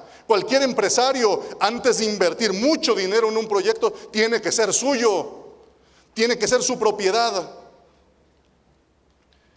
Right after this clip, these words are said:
Nos cuesta trabajo reconocer a Dios como Adonai,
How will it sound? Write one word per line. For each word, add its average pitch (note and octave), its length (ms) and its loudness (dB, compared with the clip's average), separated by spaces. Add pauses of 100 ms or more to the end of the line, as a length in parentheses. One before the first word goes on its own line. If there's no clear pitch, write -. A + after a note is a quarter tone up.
(240)
Nos E3 240 -2
cuesta A#3 480 0
trabajo F#3+ 420 -2
reconocer F3+ 480 -4
a F#3+ 80 0
Dios F#3+ 220 -2
como G3 180 -4
Adonai, F3+ 400 -2